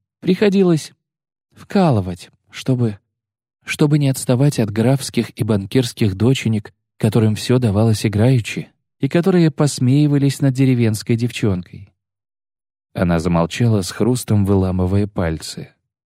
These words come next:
Наконец я нашла время для чтения,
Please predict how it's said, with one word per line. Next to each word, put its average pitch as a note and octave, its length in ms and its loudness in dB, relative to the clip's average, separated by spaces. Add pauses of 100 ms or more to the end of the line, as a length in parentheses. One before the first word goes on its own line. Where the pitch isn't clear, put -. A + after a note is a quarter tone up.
(480)
Наконец B2 520 -2
я B2+ 140 2
нашла C3 400 0
время G#2+ 300 0
для A2+ 140 -4
чтения, G#2+ 580 -4